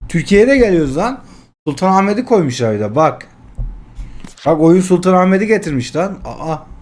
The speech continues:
En son Fransa, Sultanahmet. Abi tamam, Eiffel. Aa, Almanya'daki ne lan o? Tamam, Türkiye. Bu ne lan? Yunanistan.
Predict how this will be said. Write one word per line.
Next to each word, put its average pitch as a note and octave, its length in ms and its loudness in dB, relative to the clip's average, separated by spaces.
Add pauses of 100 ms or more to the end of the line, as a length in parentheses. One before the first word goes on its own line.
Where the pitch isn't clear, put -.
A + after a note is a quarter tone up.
(1000)
En F3+ 180 2
son G#3+ 280 0
Fransa, F#3 460 -2
Sultanahmet. F#3 920 -2 (640)
Abi D3+ 220 -4
tamam, F#3 280 2
Eiffel. F#3+ 540 0 (340)
Aa, D3+ 340 0 (300)
Almanya'daki F3+ 640 0
ne F#3 140 -2
lan C#3 240 -2
o? D#3 80 -8 (480)
Tamam, E3 320 0
Türkiye. F#3 760 0 (920)
Bu B2+ 40 -2
ne D3+ 40 0
lan? D#3+ 300 0 (1300)
Yunanistan. F#3+ 840 2